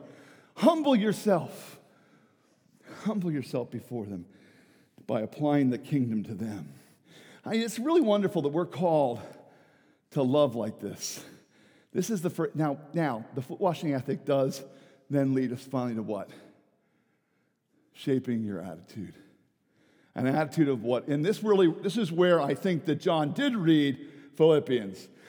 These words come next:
Look how Philippians takes Christ's humility. This, uh, by the way, verse five on is about Christ's humility. And actually, uh, right here, where is it? Well,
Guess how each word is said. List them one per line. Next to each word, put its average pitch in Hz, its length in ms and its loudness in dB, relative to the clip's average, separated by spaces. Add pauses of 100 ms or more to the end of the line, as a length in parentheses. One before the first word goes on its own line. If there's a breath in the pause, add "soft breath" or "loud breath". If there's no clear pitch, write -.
(160 loud breath)
Look 262 160 2
how 302 180 6
Philippians 226 640 4
takes - 320 2
Christ's 190 420 2
humility. 156 540 2 (380 loud breath)
This, 247 280 2
uh, 196 260 6 (100)
by 190 160 4
the 196 80 4
way, 180 240 6 (340 loud breath)
verse 208 240 4
five 214 380 2
on 196 180 4
is 165 100 -2
about 160 280 2
Christ's 175 340 2
humility. 156 500 2 (320 loud breath)
And 156 140 0
actually, 185 500 6
uh, 160 140 6
right 170 240 2
here, 156 220 4
where 170 180 2
is 151 140 0
it? 151 160 0 (1120 soft breath)
Well, 151 180 -2